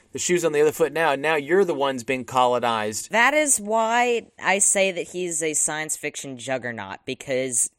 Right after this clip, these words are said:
Speaker 2: he just, he pioneered a ton of science fiction stuff. And, like, all the philosophies as well that he had,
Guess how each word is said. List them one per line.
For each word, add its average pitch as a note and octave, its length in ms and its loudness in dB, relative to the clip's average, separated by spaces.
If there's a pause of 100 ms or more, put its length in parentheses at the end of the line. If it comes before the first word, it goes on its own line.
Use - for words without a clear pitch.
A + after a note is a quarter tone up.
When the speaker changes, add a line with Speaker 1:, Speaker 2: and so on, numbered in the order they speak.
(120)
Speaker 2:
he G3 260 -12
just, E3+ 380 -4
he F3 500 -10 (240)
pioneered D#3+ 920 -4 (200)
a C#3 120 0
ton D#3 320 -6
of C#3+ 100 -6
science C#3+ 460 -4
fiction C3 400 -8
stuff. - 560 -8 (640)
And, C3+ 540 -2 (800)
like, C#3 800 -6 (540)
all D#3 220 -2
the D#3+ 100 -4
philosophies C#3 880 -6
as A2 160 -8
well A#2 360 -2
that A2 160 -10
he A2+ 100 -10
had, A2 520 0